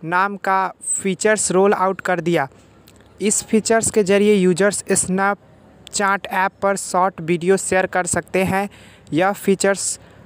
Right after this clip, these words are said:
ByteDance के TikTok और Instagrams के रील्स जैसा ही है। सीधे दोस्तों को शेयर कर सकते हैं आप अब वीडियो। पहले इस पर ये सुविधा नहीं थी कि आप जो है,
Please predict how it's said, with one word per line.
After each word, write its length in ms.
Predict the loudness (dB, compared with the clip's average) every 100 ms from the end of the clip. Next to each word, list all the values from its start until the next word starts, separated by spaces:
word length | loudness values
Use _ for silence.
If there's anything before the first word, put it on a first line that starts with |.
| -16 -4
ByteDance 540 | -2 0 -2 -2 -2
के 120 | -2
TikTok 420 | -2 -2 -2 -4 0
और 280 | 0 0
Instagrams 760 | 0 -4 -2 -2 0 -2 -4 -8
के 140 | -2 2
रील्स 340 | 2 2 -2
जैसा 400 | 0 0 2 -2
ही 360 | -2 -2 0 0
है। 240 | 0 -4 -10 -20 -20 -20 -20 -14
सीधे 440 | -4 0 2 2 2
दोस्तों 420 | 2 2 2 0
को 200 | 2 0
शेयर 300 | 0 0 0
कर 160 | -2 -2
सकते 380 | -2 -2 0
हैं 260 | 2 2 0 0
आप 160 | -2 -2 -4
अब 100 | -4
वीडियो। 360 | -2 0 -2 -4 -12 -20 -20 -20 -20 -6
पहले 300 | -2 2 2
इस 220 | 2 0 0
पर 200 | 0 0
ये 260 | 2 2
सुविधा 400 | 2 0 2 2
नहीं 180 | 2 2
थी 120 | 2
कि 180 | 2 2
आप 220 | 2 -2 0
जो 120 | 0
है, 220 | 2 0